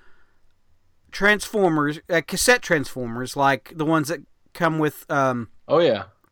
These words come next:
Speaker 1: Soundwave
Speaker 2: Soundwave.
Speaker 1: or Blaster.
Speaker 2: Yeah.
Speaker 1: But they are Japanese exclusive molds that have never been released and never been reissued in the, in the U S. They've never touched U S shores at all.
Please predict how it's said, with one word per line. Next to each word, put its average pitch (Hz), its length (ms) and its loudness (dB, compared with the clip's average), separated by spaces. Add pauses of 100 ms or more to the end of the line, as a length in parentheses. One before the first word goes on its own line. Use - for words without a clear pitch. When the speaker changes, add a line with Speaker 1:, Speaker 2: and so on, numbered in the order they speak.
(400)
Speaker 1:
Soundwave 180 640 6
Speaker 2:
Soundwave. 165 40 0
Speaker 1:
or 202 100 4
Blaster. 156 680 2 (340)
Speaker 2:
Yeah. 101 220 -6 (760)
Speaker 1:
But 170 460 8
they 190 180 6
are 180 280 8
Japanese 220 1000 4
exclusive 208 880 2
molds 185 460 6
that 156 120 4
have 135 200 0
never 214 640 4
been 202 260 4
released 185 560 2
and 143 300 0
never 190 300 6
been 180 260 4
reissued 156 800 2
in 156 240 2
the, 151 180 -2
in 170 240 -2
the 147 80 0
U 143 220 0
S. 98 240 -8
They've 214 180 2
never 214 240 2
touched - 400 2
U 147 220 2
S 127 120 0
shores 123 560 -6 (460)
at 160 220 6
all. 131 440 2